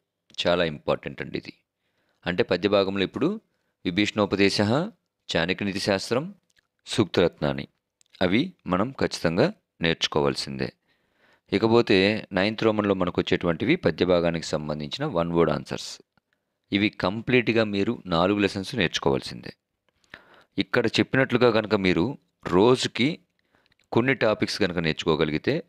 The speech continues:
వన్ వీక్‌లో మీ సిలబస్ కంప్లీట్ అవుతుంది. అయితే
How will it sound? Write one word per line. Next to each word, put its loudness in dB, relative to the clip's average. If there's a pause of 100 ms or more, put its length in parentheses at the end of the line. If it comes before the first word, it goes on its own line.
(140)
వన్ 2
వీక్‌లో 2
మీ -2
సిలబస్ -2 (100)
కంప్లీట్ 0
అవుతుంది. -6 (760)
అయితే 2